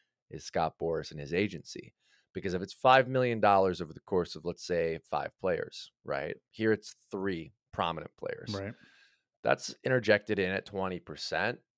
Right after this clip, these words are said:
Speaker 1: That's twenty million dollars. That's five million, uh, f-, four million dollars. Five million? Four, sorry.
Speaker 2: Yeah, you're
Speaker 1: It's
Speaker 2: good.
Speaker 1: early for
Speaker 2: You're
Speaker 1: me.
Speaker 2: good.
Speaker 1: Math is bad.
Speaker 2: Four million
Speaker 1: But the
Speaker 2: for his
Speaker 1: po-,
Speaker 2: twenty percent.
Speaker 1: four million,
Speaker 2: Yeah.
Speaker 1: right? And that's a lot of money for his agency.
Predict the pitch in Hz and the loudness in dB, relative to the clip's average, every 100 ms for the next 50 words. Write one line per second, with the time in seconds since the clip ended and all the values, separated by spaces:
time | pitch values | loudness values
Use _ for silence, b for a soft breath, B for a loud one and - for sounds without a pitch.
0 | _ 104 - - - - _ _ - 107 | _ -6 -6 -8 -14 -18 _ _ -6 -2
1 | 107 98 92 90 85 82 95 131 151 - | 0 0 -2 -2 0 2 2 2 -4 -14
2 | b b b 123 - - - 117 123 156 | b b b 0 0 -6 0 6 8 6
3 | 101 98 92 90 85 85 80 - 117 113 | 2 -4 -2 -2 -4 -6 -10 -8 -4 -4
4 | - _ _ 127 131 120 95 87 78 73 | -4 _ _ 4 4 4 -2 -2 0 0
5 | 71 82 - - _ _ _ _ 95 95 | 0 -4 -8 -18 _ _ _ _ -8 -6
6 | 110 123 127 107 - - 90 - 110 135 | -6 -8 -10 -12 -12 -6 -6 -4 -2 2
7 | 139 147 117 92 90 85 80 104 95 101 | 6 10 8 6 -2 -4 -4 -2 0 0
8 | 104 - 80 85 - 113 117 107 101 104 | -4 -2 0 0 0 2 4 2 2 0
9 | 110 104 123 - 101 95 131 120 117 98 | 0 0 0 -2 -6 0 2 2 0 0
10 | 90 - - 85 101 - _ _ _ - | -4 -8 -2 0 0 -6 _ _ _ -2
11 | 117 113 107 95 - _ 107 - 190 151 | 0 2 0 -6 -12 _ -2 0 2 4
12 | 101 92 92 127 117 87 80 80 80 101 | 4 2 0 -2 -4 -6 -6 -6 -6 -6
13 | 82 - - | -8 -16 -20